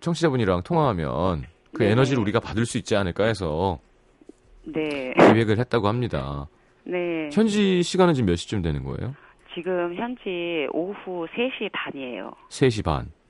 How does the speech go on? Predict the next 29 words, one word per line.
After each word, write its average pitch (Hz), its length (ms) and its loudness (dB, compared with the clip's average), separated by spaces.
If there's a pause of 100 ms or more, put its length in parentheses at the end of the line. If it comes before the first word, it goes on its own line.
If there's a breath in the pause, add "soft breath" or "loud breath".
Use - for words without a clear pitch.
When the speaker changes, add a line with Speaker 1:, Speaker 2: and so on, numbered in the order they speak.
(320)
Speaker 2:
네네. 131 440 -10 (220)
Speaker 1:
어, - 80 -10 (380)
지금 107 640 -2 (1000)
오후 123 200 4
세 151 140 4
시 139 120 0
반이면 127 420 2 (140)
저희는 127 300 0
한참 185 320 -2
더울 147 160 4
텐데요. 82 480 0 (500)
Speaker 2:
그렇죠. 156 800 -8
Speaker 1:
날씨가 110 280 4
어떤가요? 80 300 -2 (140)
Speaker 2:
근데 78 80 -6
저희는 170 380 -8 (420 loud breath)
지금 240 460 -2
아마 190 260 0
한 180 540 -8 (140)
십칠 - 540 -8 (120)
도 294 260 -2 (580 soft breath)
정도 180 240 -6
되는 147 260 -8
것 135 160 -8
같습니다. 123 520 -14 (1120)
Speaker 1:
어, 90 400 4
원래 160 260 6 (140)
좀 156 240 -4
북쪽이라 143 640 2